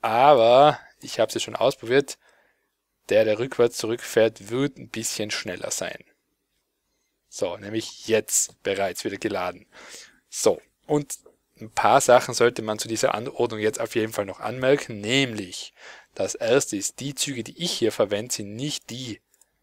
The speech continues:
die wir verwenden mit Absicht, nämlich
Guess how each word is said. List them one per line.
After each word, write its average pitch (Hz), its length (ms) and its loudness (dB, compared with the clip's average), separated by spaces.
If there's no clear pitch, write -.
die 92 240 -12
wir 156 160 6
verwenden 107 500 -2
mit 104 200 -6
Absicht, - 640 -6
nämlich 117 840 -4